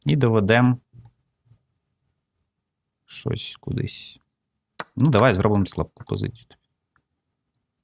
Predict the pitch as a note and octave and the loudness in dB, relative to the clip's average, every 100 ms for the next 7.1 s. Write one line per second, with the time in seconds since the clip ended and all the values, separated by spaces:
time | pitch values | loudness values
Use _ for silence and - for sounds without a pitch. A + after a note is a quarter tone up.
0 | _ - C#3+ C3+ C3+ C#3 D#3+ C#3 B2+ A#2+ | _ 2 4 6 4 4 4 6 4 2
1 | A#2 - B2+ A2+ A2+ A#2 A2+ - C#3 - | 2 0 2 2 4 4 4 2 -2 -4
2 | _ _ _ _ _ _ _ _ _ _ | _ _ _ _ _ _ _ _ _ _
3 | - - G2+ F2+ - - - - _ _ | -6 0 0 0 -6 -8 -12 -20 _ _
4 | - A2 G#2+ G#2 G#2+ G2+ G2 G#2 G#2 C3+ | 0 2 2 2 2 0 -2 -4 -8 -10
5 | - _ _ _ - A#2 A2+ - B2 C#3+ | -14 _ _ _ -2 2 2 2 4 6
6 | D3+ A#2 F#2+ F2 - A2 G#2+ B2+ - - | 6 4 2 0 -6 -4 -2 -2 -6 -12